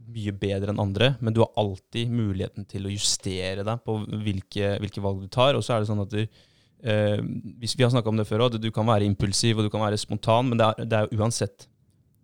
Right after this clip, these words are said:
du som tar valget, uansett om du skylder på spontan-,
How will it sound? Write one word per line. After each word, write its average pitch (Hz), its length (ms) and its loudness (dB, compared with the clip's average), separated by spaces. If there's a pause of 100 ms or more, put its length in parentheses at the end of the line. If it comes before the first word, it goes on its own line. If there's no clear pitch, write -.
(200)
du 107 280 2
som 120 180 -2
tar 110 140 4
valget, 101 340 -2
uansett 104 240 -4
om 104 60 -4
du 104 100 -8
skylder 101 420 -4
på - 140 -8
spontan-, 101 400 -6